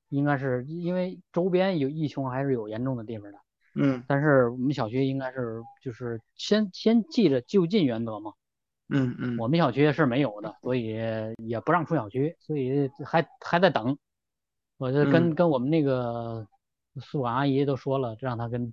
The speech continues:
Speaker 1: 街道说说。我说如果咱们这个身强体壮的，对吧？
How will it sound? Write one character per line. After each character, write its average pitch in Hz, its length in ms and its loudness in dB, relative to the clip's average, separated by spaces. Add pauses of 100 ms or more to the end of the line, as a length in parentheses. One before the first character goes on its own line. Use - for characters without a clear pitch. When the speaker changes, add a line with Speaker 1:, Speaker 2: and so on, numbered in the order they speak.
(140)
Speaker 1:
街 123 120 0
道 120 140 0
说 117 180 -4
说。 113 160 -4
我 117 80 -6
说 120 120 -2
如 123 240 4
果 127 160 6 (580)
咱 - 160 6
们 233 100 10
这 202 120 12
个 175 140 10
身 196 180 4
强 185 140 6
体 147 100 8
壮 170 200 8
的， 139 80 6
对 147 120 8
吧？ 123 220 6